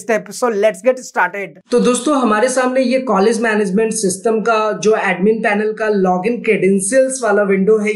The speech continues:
ये open होकर के आ गया है। यहाँ पर हम admin panel का login credentials देंगे और उसके बाद हम admin dashboard में enter कर जाएंगे। और आज के इस video में आपको पता ही है कि हम जितने भी modules होते हैं college management software में,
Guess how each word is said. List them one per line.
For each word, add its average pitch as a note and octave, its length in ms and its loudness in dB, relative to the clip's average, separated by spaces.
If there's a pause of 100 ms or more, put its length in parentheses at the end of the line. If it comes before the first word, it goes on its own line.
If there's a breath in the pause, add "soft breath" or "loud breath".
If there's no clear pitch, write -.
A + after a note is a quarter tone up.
(140)
ये A3+ 60 2
open A3 300 0
होकर F#3+ 240 -4
के G3 120 -4
आ E3+ 140 0
गया E3+ 240 -4
है। A3+ 140 -10 (300 soft breath)
यहाँ G3+ 240 2
पर B3 100 4
हम B3 160 0
admin G#3 320 0
panel A3+ 320 2
का A#3 160 2
login F#3+ 400 2
credentials G#3 560 0
देंगे G3+ 340 0
और A3 240 0
उसके G#3+ 240 -2
बाद A3+ 240 0
हम A#3 160 -6
admin G3+ 360 0
dashboard F#3 400 -4
में G3+ 120 0
enter F3 220 -6
कर E3 180 -4
जाएंगे। D#3+ 360 -8 (260 soft breath)
और G3 100 2
आज G3 340 0
के C#4 100 -2
इस G#3 160 -2
video A3+ 300 2
में A#3+ 140 0
आपको A3 340 0
पता G#3+ 260 -2
ही A3+ 180 2
है A3+ 100 2
कि A#3 140 -4
हम G#3+ 420 -4 (140)
जितने A3 440 0
भी C4+ 160 2
modules G#3+ 560 2
होते G#3+ 240 0
हैं G3+ 120 0
college F#3 320 0
management F#3 420 0
software G3+ 400 0
में, F#3 280 0